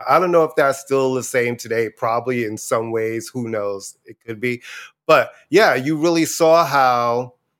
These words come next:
you know, especially with hip hop back then,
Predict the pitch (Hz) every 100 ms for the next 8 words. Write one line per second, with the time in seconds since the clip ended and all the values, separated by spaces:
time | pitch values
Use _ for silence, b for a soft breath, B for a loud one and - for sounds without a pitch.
0 | _ _ _ _ _ _ _ _ _ _
1 | _ _ _ _ - 151 143 131 - _
2 | - 135 - 170 185 151 127 - 156 170
3 | 135 127 127 113 - 110 104 101